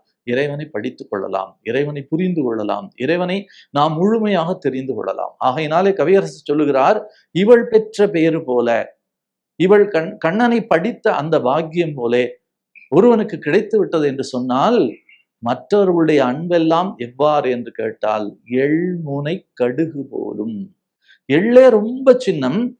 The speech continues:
அந்த சின்னமாக இருக்கக்கூடிய எள்ளினுடைய முனை அதைவிட சிறியதானது. அந்த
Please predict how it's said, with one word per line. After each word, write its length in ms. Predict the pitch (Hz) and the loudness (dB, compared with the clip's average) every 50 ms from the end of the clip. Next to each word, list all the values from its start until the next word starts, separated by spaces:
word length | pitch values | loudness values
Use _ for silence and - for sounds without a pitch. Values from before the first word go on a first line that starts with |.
| _ _ - | _ _ -2
அந்த 360 | - 165 202 208 208 202 196 170 | 0 0 4 6 6 4 4 2
சின்னமாக 580 | 170 - - 202 240 277 277 277 277 254 254 254 | 0 -2 0 2 4 4 4 6 6 6 6 4
இருக்கக்கூடிய 340 | 247 254 240 226 233 220 | 4 2 -2 0 2 2
எள்ளினுடைய 760 | 214 202 185 180 196 226 240 247 233 226 214 202 196 196 196 190 | 4 6 4 4 4 4 2 2 2 4 4 6 6 6 6 4
முனை 340 | 202 220 247 269 269 - | 2 4 4 4 4 2
அதைவிட 580 | - 135 139 156 214 247 269 262 254 254 254 233 240 - | 0 0 2 4 4 2 2 2 6 6 6 6 6 2
சிறியதானது. 720 | 165 156 170 170 147 135 131 127 120 113 120 139 - 233 - - - _ _ _ | -2 0 0 2 2 2 2 0 -2 -2 4 6 6 6 4 2 -4 _ _ _
அந்த 300 | - 143 170 190 180 175 | -2 -2 0 2 0 -2